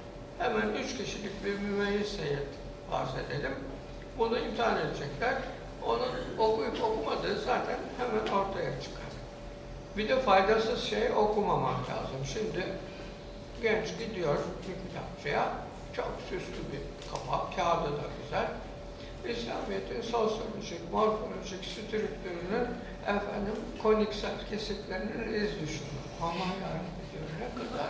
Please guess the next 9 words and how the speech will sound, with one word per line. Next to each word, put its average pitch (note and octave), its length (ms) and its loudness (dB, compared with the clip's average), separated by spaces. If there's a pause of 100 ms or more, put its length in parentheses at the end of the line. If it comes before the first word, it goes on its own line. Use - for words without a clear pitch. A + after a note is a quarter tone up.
(120)
diyor, - 140 -2 (100)
önemli G3 500 -2 (100)
bir - 140 -6
şey - 100 -8 (100)
diyor. - 460 -6
Bu - 400 -6
zavallı - 500 2 (140)
aklı G2+ 240 -2 (120)
karışıyor. - 560 -6